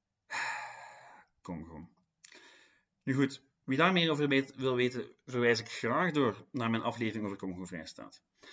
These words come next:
Hoewel er onder Leopold twee heel wat belangrijke wetten goedgekeurd werden, lijkt het er niet op dat hij echt woog op het beleid, zoals zijn vader in het begin van dit bewind. Leopold twee was een Belgische koning binnen de grenzen van de grondwet.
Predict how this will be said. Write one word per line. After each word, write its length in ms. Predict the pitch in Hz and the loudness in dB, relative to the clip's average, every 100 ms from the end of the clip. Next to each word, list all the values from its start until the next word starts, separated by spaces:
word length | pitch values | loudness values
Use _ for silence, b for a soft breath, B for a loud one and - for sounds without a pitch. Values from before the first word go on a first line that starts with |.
| B B | B B
Hoewel 280 | - 160 226 | -2 4 6
er 60 | 240 | 6
onder 160 | 208 | 4
Leopold 340 | 165 160 143 127 | 2 0 0 -4
twee 300 | 151 175 151 | -2 0 4
heel 160 | 160 | 4
wat 140 | 170 143 | 6 4
belangrijke 420 | 135 120 113 107 | 4 2 0 2
wetten 260 | 123 - 139 | 2 2 -2
goedgekeurd 560 | 147 - - 123 117 | -4 -4 -6 -6 -6
werden, 360 | 120 113 110 - b b b | -4 -4 -4 -10 b b b
lijkt 320 | - 135 156 - | 2 2 2 0
het 80 | |
er 80 | 135 | -2
niet 280 | 123 165 196 | 0 0 2
op 60 | 156 | 0
dat 140 | 147 | -2
hij 100 | 143 | 0
echt 220 | 131 - | -2 -2
woog 400 | 120 110 139 131 | -4 2 4 4
op 100 | 131 | 0
het 180 | 117 110 | -4 -8
beleid, 500 | 104 101 107 104 90 | -4 0 0 0 -4
zoals 280 | - 117 - | -6 -2 0
zijn 200 | 110 101 | -2 -2
vader 360 | 113 127 123 | 2 2 2
in 100 | 123 | -2
het 80 | 107 | -6
begin 340 | 101 95 107 98 | -6 -4 -4 -2
van 120 | 95 | -4
dit 180 | 92 - | -4 -8
bewind. 440 | 87 - _ - b b b b | -14 -14 _ -20 b b b b
Leopold 340 | 123 190 190 185 | -2 0 -2 -2
twee 240 | 185 190 | 0 2
was 460 | 147 185 - - _ _ | 2 2 0 -2 _ _
een 240 | - 160 123 | -2 -2 -2
Belgische 460 | 123 160 160 151 | -2 -2 -4 -6
koning 580 | - 135 156 165 170 170 - _ - - _ | -4 -2 0 0 -2 -6 -14 _ -20 -20 _
binnen 880 | 117 120 123 151 160 160 160 - - - | -10 2 4 4 2 2 0 -4 -16 -4
de 180 | 165 | -2
grenzen 440 | 131 113 127 143 139 | 0 0 0 2 0
van 160 | 143 | 2
de 60 | 147 | 0
grondwet. 520 | 165 254 - - - | 0 -2 -4 -10 -14